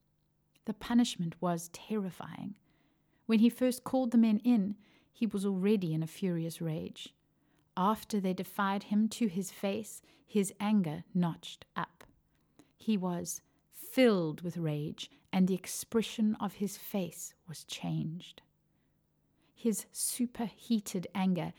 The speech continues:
led him to command that the furnace be superheated, to such a scorching heat that even the soldiers who threw these three bound men into the flame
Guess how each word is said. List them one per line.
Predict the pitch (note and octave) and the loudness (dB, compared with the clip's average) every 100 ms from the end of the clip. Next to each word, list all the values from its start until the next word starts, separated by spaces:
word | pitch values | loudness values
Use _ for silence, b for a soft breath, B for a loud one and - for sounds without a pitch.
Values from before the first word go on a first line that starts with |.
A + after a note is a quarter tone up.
| B B | B B
led | A3 A3+ | 4 4
him | G#3+ A#3+ | 6 4
to | - | 4
command | A#3 G#3 F3+ E3 | 0 2 2 0
that | F#3+ - | -2 -6
the | |
furnace | F#3+ - A#3 A#3 F3 - - b b | -10 -4 2 4 2 -2 -12 b b
be | - G#3 | -4 -2
superheated, | - - A3+ - D#3 - G#3+ G3 - F#3+ - _ b b | -4 0 -2 0 -8 -6 -4 -4 -6 -12 -14 _ b b
to | - A#3 | -6 -4
such | - B3+ C4 - | -4 -4 -6 -10
a | G#3 | -10
scorching | - - C4 B3+ - A#3+ | -10 -2 -2 -2 2 4
heat | G3+ - B3+ G#3+ - | 4 -2 0 0 -2
that | G#3 | -2
even | A#3+ B3+ C4+ | -2 2 4
the | A3 | 4
soldiers | - G#3+ G3+ F#3+ G3 F#3+ | 2 0 0 0 -4 -2
who | G3+ | -6
threw | - - B3+ B3+ | -6 -2 0 2
these | G3+ - | -2 -4
three | - F#3+ | -4 -4
bound | F3 E3 E3+ | -2 -4 -2
men | E3+ E3+ E3+ | -2 -4 2
into | A3+ A#3+ G3 | 4 4 0
the | D#3 | -8
flame | D#3+ D3+ - - | -6 -6 -6 -10